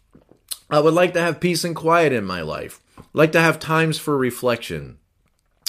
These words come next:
Uh, times to, to sit and ponder the deeper things about life. I would like, um, I would like to,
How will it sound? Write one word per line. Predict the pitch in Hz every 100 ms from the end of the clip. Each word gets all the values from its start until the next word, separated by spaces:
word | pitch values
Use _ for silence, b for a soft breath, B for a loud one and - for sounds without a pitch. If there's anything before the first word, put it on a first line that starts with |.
| -
Uh, | 110 123 113
times | - 147 170 170 160 -
to, | 151 139 123 B B B B
to | 160
sit | 156 190 165
and | 139 139
ponder | - 143 143 123 90 80
the | 87
deeper | 120 117 143 139
things | 131 - 123 127 101
about | 92 80 71 -
life. | 71 69 69 - b b b b b b -
I | 156 185
would | 185 185 185
like, | 180 180 185 190 180 - - -
um, | 156 165 165 165 165 160 156 143 123 _ - _ _ B B B B B B _
I | 151 175
would | 180 165
like | 170 175 165 -
to, | - 170 160 156 151 147